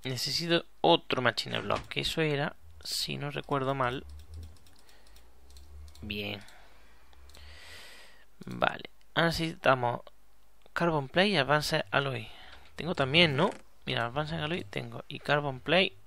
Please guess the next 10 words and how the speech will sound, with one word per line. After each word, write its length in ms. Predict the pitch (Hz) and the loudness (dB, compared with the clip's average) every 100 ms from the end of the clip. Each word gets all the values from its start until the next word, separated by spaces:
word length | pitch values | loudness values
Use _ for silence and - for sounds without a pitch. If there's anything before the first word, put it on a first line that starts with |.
| - - - - - - - - | -20 -20 -20 -18 -18 -18 -18 -10
no 140 | - - | -6 -6
tengo. 280 | 127 - - - - - - - - - - - - - - - - - - - | -8 -14 -18 -18 -18 -18 -18 -18 -16 -12 -12 -12 -12 -12 -12 -12 -12 -14 -16 0
A 120 | 160 170 | 8 12
ver, 180 | 160 | 12
¿cómo 220 | - 175 170 | 10 8 10
era 140 | 131 | 10
esto? 680 | 120 - - - - 117 117 | 10 4 2 0 0 2 0
¿Cómo 240 | - 139 135 | -6 -4 -4
era 160 | 127 | -4
esto? 480 | 135 131 - - - | -4 -4 -4 -4 -6